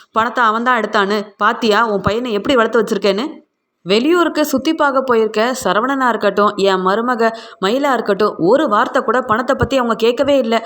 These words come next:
நான் சொன்னதை அவங்க மீறினதும் இல்ல, என் பேச்சை மீறி எதுவும் செஞ்சதும் கிடையாது.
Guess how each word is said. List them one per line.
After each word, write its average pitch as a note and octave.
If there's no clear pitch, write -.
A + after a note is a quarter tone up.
நான் F#3
சொன்னதை A#3
அவங்க G#3+
மீறினதும் B3+
இல்ல, A#3
என் G3
பேச்சை C4
மீறி A#3+
எதுவும் A#3
செஞ்சதும் B3+
கிடையாது. G#3